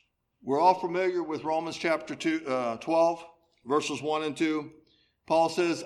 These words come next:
"I beseech you." And if you, if you look that up in the Greek,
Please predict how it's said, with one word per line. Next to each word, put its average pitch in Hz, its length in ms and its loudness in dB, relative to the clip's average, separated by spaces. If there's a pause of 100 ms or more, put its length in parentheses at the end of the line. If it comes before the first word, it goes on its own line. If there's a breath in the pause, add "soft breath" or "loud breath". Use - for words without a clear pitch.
(100)
"I 226 580 4
beseech 269 800 -2
you." 165 320 2
And 156 100 0
if 160 140 -4
you, 254 360 -4
if - 100 -12
you 214 80 -2
look 277 140 -4
that 202 200 4
up 196 400 -2
in 143 120 -6
the 139 80 -4
Greek, 175 340 -2